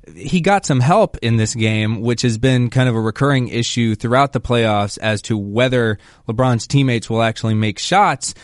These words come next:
Uh, in this particular case, all five Cavs starters scored in double figures. That was only the second time that that happened all postseason. Uh, and really,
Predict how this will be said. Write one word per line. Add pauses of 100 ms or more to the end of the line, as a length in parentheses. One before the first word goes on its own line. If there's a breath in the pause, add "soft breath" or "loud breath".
(140 loud breath)
Uh,
in
this
particular
case,
all
five
Cavs
starters
scored
in
double
figures.
That
was
only
the
second
time
that
that
happened
all
postseason. (400 loud breath)
Uh,
and (280 loud breath)
really,